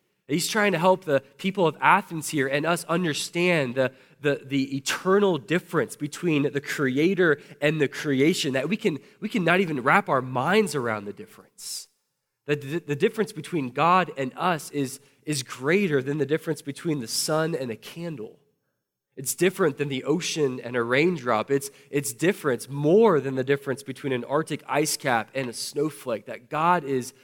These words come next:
completely and qualitatively different than anything he's created or anything he will create.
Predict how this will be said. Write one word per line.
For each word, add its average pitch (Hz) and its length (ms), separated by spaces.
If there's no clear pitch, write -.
completely 143 1000
and 135 220
qualitatively 160 1200
different 123 720
than 127 200
anything 185 480
he's 143 200
created 127 600
or 113 160
anything 127 400
he 123 260
will 113 540
create. 123 760